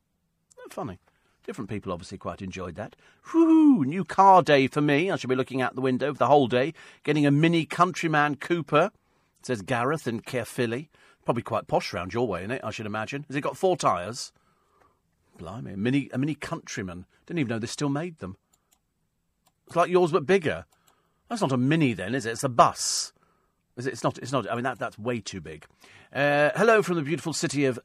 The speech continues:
Beirut," says Alan. "Thank you. Because of the time difference, I've managed to listen to you live." Great.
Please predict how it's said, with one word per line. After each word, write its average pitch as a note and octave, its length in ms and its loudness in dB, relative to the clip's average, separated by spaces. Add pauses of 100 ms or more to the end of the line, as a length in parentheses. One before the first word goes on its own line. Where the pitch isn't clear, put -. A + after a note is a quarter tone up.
Beirut," D3 540 2
says D3 280 0
Alan. E3 420 4 (680)
"Thank E3 300 0
you. E3+ 120 2
Because F#3 240 -2
of F3+ 100 -2
the C#3+ 60 -8
time F3+ 220 4
difference, A#2+ 380 -6
I've B2+ 120 -4
managed C#3+ 260 -4
to C#3+ 60 -6
listen C#3 260 -6
to D3 100 -4
you C#3 60 0
live." C3+ 500 -6 (260)
Great. - 1600 -8